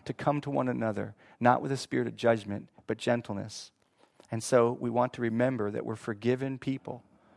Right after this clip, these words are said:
who owe God a great deal more than anyone owes us, and yet we've been forgiven. Number four, am I coming with sincere questions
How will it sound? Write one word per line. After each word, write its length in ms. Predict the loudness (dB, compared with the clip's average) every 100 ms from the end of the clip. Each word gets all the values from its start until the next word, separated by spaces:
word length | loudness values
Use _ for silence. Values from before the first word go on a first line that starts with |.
| _
who 140 | -6 2
owe 160 | 4
God 500 | 6 8 10 8 4 -14 -20 -8
a 80 | -6
great 300 | 0 0 0
deal 180 | -4
more 240 | -2 0 0
than 160 | 0
anyone 380 | 0 0 0 -4
owes 300 | -2 -2 0
us, 400 | 0 0 -4 -12 -4
and 120 | 0
yet 160 | 0 0
we've 120 | -4
been 180 | -4 -6
forgiven. 500 | -8 -6 -8 -8 -16 _ _ _ -20 -20 -20 _ _ _ _ _ _ _ _ _ _ _ _
Number 260 | 8 8 6
four, 480 | 4 10 10 10 6 -8 -12 -18 -20 _ _ _ _ _ -18 -4
am 100 | 8
I 120 | 8
coming 380 | 8 8 10 10
with 240 | 4 -2 -4
sincere 580 | -2 0 0 0 -2
questions 880 | -2 6 6 6 -8 -8 -10 -12 -16